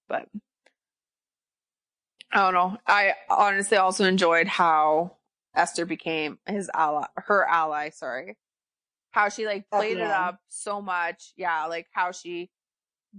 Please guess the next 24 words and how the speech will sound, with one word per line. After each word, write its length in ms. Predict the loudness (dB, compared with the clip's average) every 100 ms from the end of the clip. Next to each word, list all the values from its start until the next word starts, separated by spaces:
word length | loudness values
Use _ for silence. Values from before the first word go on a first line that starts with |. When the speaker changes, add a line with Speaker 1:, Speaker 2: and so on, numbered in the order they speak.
| -12
Speaker 1:
didn't 420 | -8 -6 -8 -8
want 340 | -6 -2 -2 -2
Esther 360 | -4 -4 -6 -8
to 100 | -6
drive 300 | -4 -4 -4
her 120 | -12
to 140 | -14 -16
the 460 | -12 -8 -8 -8 -14 _ _ _ -6
airport, 680 | -4 -4 _ -6 -6 -6 -6
but 140 | -4
ended 280 | -6 -6 -6
up 140 | -4
being 220 | -4 -8
a 40 | -8
good 300 | -4 -4 -6
thing. 300 | -8 -8 -10 _ _ _ _ _ _ _ _ _ _ _ _ _ -6
And 180 | -2 2
then 340 | 2 2 0
Speaker 2:
Yeah. 80 | -8 _ _ _ _
Speaker 1:
playing 300 | 0 0 -2 -4
everyone 520 | -4 -4 -6 -4 -4
at 160 | -4
the 80 | -6
hotel 720 | -8 -8 -4 -4 -2 -6 -8